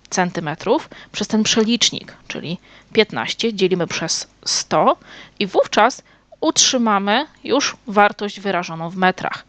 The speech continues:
Czyli to będzie piętnaście podzielone przez sto, przecinek przesuwamy o dwie pozycje w lewą stronę, czyli otrzymamy piętnaście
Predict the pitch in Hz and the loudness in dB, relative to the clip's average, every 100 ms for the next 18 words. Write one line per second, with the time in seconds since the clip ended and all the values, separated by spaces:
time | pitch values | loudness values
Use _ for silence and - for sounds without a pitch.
0 | - - - - - - 190 185 185 180 | -20 -20 -20 -6 -2 0 4 2 4 0
1 | 180 _ _ 254 - 208 - 202 185 180 | 0 _ _ 0 4 2 2 -2 -2 -2
2 | 175 165 - 160 - 202 196 170 - 190 | -2 -4 -6 -6 -4 -4 -4 -6 -4 -4
3 | - 175 180 185 185 - 175 196 196 185 | -4 -6 -2 0 0 0 0 2 2 2
4 | 185 170 - 190 190 240 220 202 196 180 | -2 -2 -6 0 2 4 2 -2 -4 -4
5 | 175 165 - - - _ - 185 190 202 | -4 -6 -8 -20 -20 _ 2 4 2 0
6 | - - 190 - 175 165 170 - 156 - | 0 0 2 2 0 -2 -2 -4 -6 -4
7 | 185 175 - - 180 | -2 -2 -2 -2 0